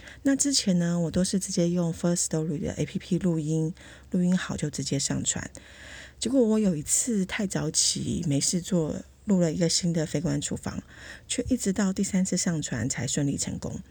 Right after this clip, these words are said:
而且我每一次重新上传就要重新录音，所以录到最后呢，我真的讲到后面已经分不清楚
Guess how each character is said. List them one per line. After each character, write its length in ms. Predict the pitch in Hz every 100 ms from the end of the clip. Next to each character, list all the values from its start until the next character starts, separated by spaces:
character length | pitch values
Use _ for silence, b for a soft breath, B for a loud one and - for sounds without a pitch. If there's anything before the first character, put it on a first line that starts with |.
| B B B -
而 60 | 208
且 140 | 233
我 160 | 196 185
每 220 | 180 135
一 100 | -
次 200 | - 214
重 200 | - 175
新 180 | 185 180
上 220 | 180 156
传 240 | - 131
就 140 | 135 156
要 80 |
重 180 | 143 139
新 180 | 139 156
录 200 | 156 147
音， 260 | 143 131 185 B B B B B - - - -
所 160 | 196
以 40 | 196
录 160 | 226
到 160 | 226 208
最 180 | 220 196
后 220 | 202 180
呢， 260 | 156 156
我 140 | 151 170
真 180 | 190 196
的 140 | 165
讲 180 | 139 135
到 100 | 165
后 160 | 190
面 200 | 180 175
已 60 | 143
经 180 | - 160
分 180 | 165 160
不 80 |
清 220 | 170 170 165
楚 280 | - 196